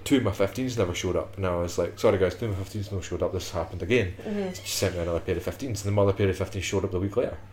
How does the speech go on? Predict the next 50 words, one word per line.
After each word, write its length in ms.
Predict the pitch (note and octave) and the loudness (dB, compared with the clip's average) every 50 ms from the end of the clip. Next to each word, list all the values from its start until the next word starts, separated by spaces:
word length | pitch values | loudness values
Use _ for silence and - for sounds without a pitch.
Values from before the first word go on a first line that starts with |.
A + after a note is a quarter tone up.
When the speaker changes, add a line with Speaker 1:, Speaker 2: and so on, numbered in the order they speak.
| - - - - - - - - | -18 -18 -18 -16 -16 -14 -12 -10
Speaker 2:
Oh. 280 | G3 G3 G#3 A3 A3 | -8 -8 -8 -8 -6
Speaker 1:
So 200 | G3+ F3 E3 - | -4 0 4 4
I 40 | G2 | 4
didn't, 220 | G3 F#3+ D3 - A#2+ | 6 4 4 4 4
and 200 | A2+ A2 G#2 G2+ | 2 2 2 0
they'd 100 | A2 G#2 | 2 4
done 180 | C3+ C3+ C#3+ | 4 4 4
this 200 | C#3 A#2+ - - | 4 0 0 2
with 240 | G#2 G2 F#2 F2+ - | 4 4 4 4 6
Chris 240 | - D3+ - - - | 4 4 4 6 6
Wallace 400 | A#2 C#3 D3 A#2+ G#2+ G2 - - | 8 10 10 10 8 6 2 -2
as 100 | F2+ E2 F#2+ | -2 4 6
well. 180 | B2 B2 G2 | 6 8 8
He 80 | F#2+ G2 | 6 4
bought 240 | G2 A#2 F#2+ F#2 - | 4 4 2 2 2
a 20 | - G#2 | 2 4
pair 240 | F#2+ G2 F#2+ F2+ F2 F2+ | 6 6 6 6 4 2
of, 80 | - | 0
like, 160 | F2+ F2 - | 0 -2 0
the, 320 | - G2 F#2 F2+ F2+ F2 E2+ | 2 4 6 6 6 4 2
the 60 | - | -2
proper 380 | F#2 - - G2 F#2+ - - F#2+ | -6 -2 0 0 2 2 2 0
collars. 540 | - - G#2+ A2 A#2 B2 B2+ B2+ - - - - - - | 4 4 6 8 8 6 6 2 -4 -8 -10 -12 -12 -4
Speaker 2:
Yeah. 260 | G3 G3 F#3+ F3+ F3+ - - - - - - | 0 4 4 4 4 2 -4 -12 -12 -6 2
Speaker 1:
Uh, 380 | - G#2 G2 F#2+ F#2+ F#2+ F#2+ - | 4 6 8 8 8 8 6 4
they 60 | A2 | -2
showed 220 | G2 - B2+ A2+ | 0 2 4 4
up 100 | G#2+ F2+ | 4 6
damaged, 540 | - A2+ A2+ A2 G2 E2+ F2 E2+ - - - | 6 6 6 6 6 4 2 0 -2 -4 -4
and 120 | G#2 G2 F2+ | -4 -4 -4
so 300 | - - G2 F#2 F2+ F2 | -2 0 2 2 2 2
they 80 | F2+ | 2
just 200 | G2 G2 - - - - - - - - - | 0 0 -2 -4 -8 -12 -14 -14 -14 -14 -8
emailed 340 | - A2 A2 A2 G#2+ G2 F#2+ | -4 -2 2 4 4 4 6
them, 200 | G#2+ G2 F#2 F2+ | 6 4 2 2
said 180 | F#2 - G#2 F#2 | 0 0 0 2
it 60 | F2+ | 0
was 100 | F2+ F2 | 0 2
late, 120 | G#2 G2+ | 2 2
and 60 | F#2 F2+ | 2 2
he 20 | E2 | 0
got 120 | G2 F#2 F#2 | 0 0 0
another 160 | F2+ E2+ - | 0 -2 0
pair. 240 | - B2+ G#2+ - - - - - - - - - - - - | 2 0 0 0 -2 -12 -14 -14 -14 -14 -14 -14 -8 -2 -2
I 40 | A2+ | 0
don't 100 | C#3+ F3 | 2 0
know 60 | F#3+ | 0
how 180 | - - - C3 | 0 4 4 4
this 240 | C#3 A#2 G2+ G2 | 4 4 0 -2
company 280 | - - G2+ - - F#2+ | 0 -2 -4 -2 -2 -4